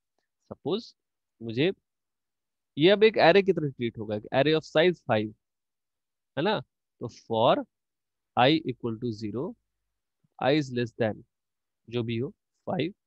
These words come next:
i equal to i plus one, है ना, and then you can scanf ampersand d, ठीक है, हमें एलिमेंट स्कैन करने हैं। तो you can either write b of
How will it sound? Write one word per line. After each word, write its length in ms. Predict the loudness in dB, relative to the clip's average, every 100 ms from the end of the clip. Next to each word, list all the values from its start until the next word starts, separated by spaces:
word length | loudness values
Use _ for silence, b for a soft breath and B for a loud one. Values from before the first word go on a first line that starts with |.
| _ _ _ _ _ _ _
i 160 | 0 0 0 -6 _ _
equal 320 | -14 -10 -10 -8
to 180 | -10 -12 _ _ -8
i 120 | -8
plus 300 | -6 -10 -10 -10
one, 220 | -10 -10 _ _ _ _ _ _ _ _ -12
है 80 | -10
ना, 120 | -10 _ _ _ _ -10
and 200 | -6 -2
then 180 | -2 -4
you 60 | -6
can 160 | -6 -8
scanf 480 | -6 -4 -4 -8 -14 _ _ _ _ _ _ _ _ _ _ _ _ _ _ _ _ _ _ _ _ _ _ -6
ampersand 540 | -4 -4 -8 -8 -8
d, 180 | -6 -6 -6 _ _ _ _ _ _ _ _ _ _ -12
ठीक 160 | -8 -6
है, 120 | -6 _ _ _ -8
हमें 200 | -2 -2
एलिमेंट 360 | -2 -4 -6
स्कैन 320 | -8 -4 -6 -4
करने 280 | -6 -4
हैं। 140 | -8 -10
तो 520 | _ _ _ _ -14 -10 -8
you 120 | -2 2
can 160 | 2 4
either 340 | 4 6 4
write 300 | 6 4 4 -4 -16 -8
b 140 | -4 0
of 140 | -2